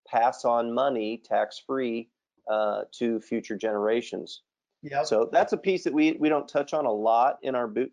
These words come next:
Speaker 1: camps, but I wanted to make sure that we touched on that, uh, just a little bit. Um, there is a, a, a part here where, um, he talks about, Nelson talks about the captive audience. And
Speaker 2: <laughs>
Speaker 1: to most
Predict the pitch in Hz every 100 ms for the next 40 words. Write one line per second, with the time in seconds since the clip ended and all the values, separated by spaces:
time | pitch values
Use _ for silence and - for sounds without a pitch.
0 | - 139 139 117 113 113 120 113 113 113
1 | - 120 117 110 107 - 123 - - 107
2 | 104 104 101 - 107 107 101 117 - 104
3 | 113 110 101 101 - _ _ _ _ _
4 | - 123 127 120 117 - _ _ _ _
5 | _ _ _ _ _ _ - 151 165 190
6 | 202 - _ - 139 - _ 139 - -
7 | 180 - - 135 123 127 123 - 123 117
8 | 113 110 - 120 139 - 175 - 123 120
9 | 135 143 143 123 127 123 - 120 - 98
10 | - 120 - 107 110 110 127 147 170 -
11 | - _ _ _ _ _ _ _ - 123
12 | 131 156 - - 185 - 131 180 240